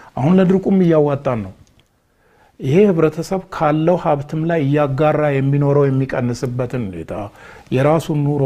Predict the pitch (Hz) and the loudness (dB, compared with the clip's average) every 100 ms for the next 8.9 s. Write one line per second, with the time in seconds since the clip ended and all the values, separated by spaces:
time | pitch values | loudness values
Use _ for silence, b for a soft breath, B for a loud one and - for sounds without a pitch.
0 | 143 139 120 - - 131 131 120 127 131 | -2 -2 -6 -6 -6 -4 -2 -4 -4 -4
1 | 123 123 127 127 131 135 B B - 135 | -2 -4 -2 -2 -2 -4 B B -2 0
2 | 143 139 123 120 139 139 120 151 165 B | 0 -2 -2 -2 -2 -2 -4 -4 -6 B
3 | B B 127 131 131 139 131 117 120 123 | B B 0 2 2 0 0 0 -2 -2
4 | 113 104 110 120 131 107 101 101 - 101 | -4 -2 -2 0 0 -2 -4 -8 -8 -12
5 | 101 B B B 131 135 156 - 120 113 | -12 B B B 2 2 0 -4 -4 -2
6 | 143 160 196 - B B B B 139 127 | -2 0 0 -4 B B B B -2 0
7 | 156 143 113 117 110 113 117 131 123 120 | 0 0 -4 -8 -8 -6 -4 -2 0 -2
8 | - 123 139 139 113 131 175 294 277 | -4 -2 0 0 -2 -4 -2 -2 -2